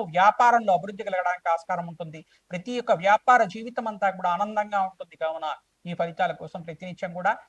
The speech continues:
సంప్రదించండి. ప్రతినిత్యం కూడా చూసుకుంటే ఈ యొక్క ఓం గం గణపతయే నమః నామాన్నంతా కూడా జపాన్ని ఆచరించండి. కార్యసిద్ధి కలగడానికి ఆస్కారం ఉంటుంది. శ్రీమాత్రే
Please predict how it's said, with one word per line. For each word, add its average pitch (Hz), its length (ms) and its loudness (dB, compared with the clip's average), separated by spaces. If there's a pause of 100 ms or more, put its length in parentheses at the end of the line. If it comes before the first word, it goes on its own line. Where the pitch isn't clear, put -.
(220)
సంప్రదించండి. 170 760 -4 (320)
ప్రతినిత్యం 247 480 -2
కూడా 254 240 6
చూసుకుంటే 233 600 -6 (440)
ఈ 185 40 -8
యొక్క 190 220 0 (220)
ఓం 285 300 8
గం 208 180 4 (160)
గణపతయే 190 800 0 (120)
నమః 175 280 -8 (240)
నామాన్నంతా 208 760 0
కూడా 185 180 -6
జపాన్ని 208 600 -8
ఆచరించండి. 156 760 -10 (440)
కార్యసిద్ధి 175 720 2
కలగడానికి 151 520 -6
ఆస్కారం 156 380 -8
ఉంటుంది. 170 340 -14 (260)
శ్రీమాత్రే 214 840 -2